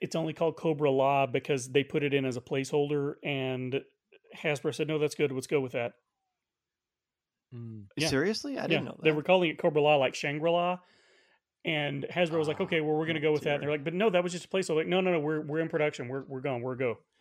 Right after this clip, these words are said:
Speaker 2: I
Speaker 1: So
Speaker 2: thought
Speaker 1: that,
Speaker 2: the
Speaker 1: that's how that
Speaker 2: original,
Speaker 1: happened.
Speaker 2: I
Speaker 3: That's
Speaker 2: thought
Speaker 3: a,
Speaker 2: the original
Speaker 3: that's a
Speaker 2: name was
Speaker 3: creative
Speaker 2: Lorem
Speaker 3: thought.
Speaker 2: Ipsum.
Speaker 1: What?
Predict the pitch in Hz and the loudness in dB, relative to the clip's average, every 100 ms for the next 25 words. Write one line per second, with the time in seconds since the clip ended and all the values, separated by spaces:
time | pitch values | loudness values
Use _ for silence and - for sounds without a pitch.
0 | _ _ _ 147 - 220 202 165 147 135 | _ _ _ -8 -6 0 0 2 0 -2
1 | 127 120 117 - 143 _ _ - 220 240 | -2 -2 -6 -8 -16 _ _ -14 -8 -6
2 | 180 139 135 131 131 123 127 123 104 101 | -4 -2 -2 -2 -4 -4 -4 -4 -8 -10
3 | 123 117 120 120 - 135 - - 101 95 | -6 -2 -2 -4 -8 -14 -12 -12 -12 -14
4 | 107 _ _ _ _ _ _ _ _ _ | -16 _ _ _ _ _ _ _ _ _
5 | _ _ _ _ _ _ _ _ _ - | _ _ _ _ _ _ _ _ _ -8
6 | 185 | -8